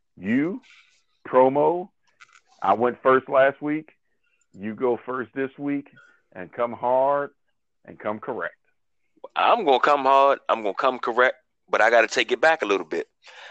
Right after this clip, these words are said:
Speaker 2: I didn't do justice the first time we did it. So, I would like a redo with The Rock. Because
Speaker 1: Call the
Speaker 2: I
Speaker 1: mulligan, people.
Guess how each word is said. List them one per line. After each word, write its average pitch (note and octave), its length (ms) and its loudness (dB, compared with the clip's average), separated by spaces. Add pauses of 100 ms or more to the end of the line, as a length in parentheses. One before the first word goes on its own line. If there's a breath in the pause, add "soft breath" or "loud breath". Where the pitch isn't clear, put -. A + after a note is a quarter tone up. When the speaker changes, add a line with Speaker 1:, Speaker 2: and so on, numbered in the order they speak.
(180 loud breath)
Speaker 2:
I D#3 120 8
didn't C#3 220 0
do C3 160 -2
justice B2 400 0
the A2 80 -4
first G#2+ 320 0
time F#2+ 240 2
we F#2 80 -10
did F#2 200 -2
it. - 80 -18 (540)
So, B2+ 400 2 (1080 loud breath)
I B3 120 8
would C#4 120 6
like G#3+ 200 6
a A3+ 40 -2
redo A#3 560 2 (2250 loud breath)
with A#2+ 300 2 (680)
The F3 140 4
Rock. G3 320 4 (1040 soft breath)
Because D3+ 260 4
Speaker 1:
Call - 80 4
the C#3 80 6
Speaker 2:
I - 40 4
Speaker 1:
mulligan, G2 460 -4
people. G2 260 -18